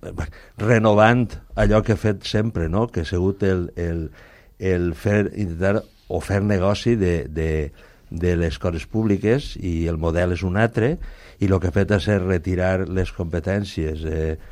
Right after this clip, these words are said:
a, a Montó Pobles, però no parlem sols de Dènia,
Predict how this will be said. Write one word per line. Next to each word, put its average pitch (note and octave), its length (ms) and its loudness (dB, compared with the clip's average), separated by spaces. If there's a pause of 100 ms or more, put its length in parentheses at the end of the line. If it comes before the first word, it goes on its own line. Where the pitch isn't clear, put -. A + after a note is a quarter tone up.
(260)
a, E2+ 560 0
a - 80 -6
Montó F#2 320 2
Pobles, A#2 400 4
però F2+ 140 -4
no - 60 -8
parlem E2+ 200 -2
sols E2+ 320 -2
de F2 80 2
Dènia, G#2 380 2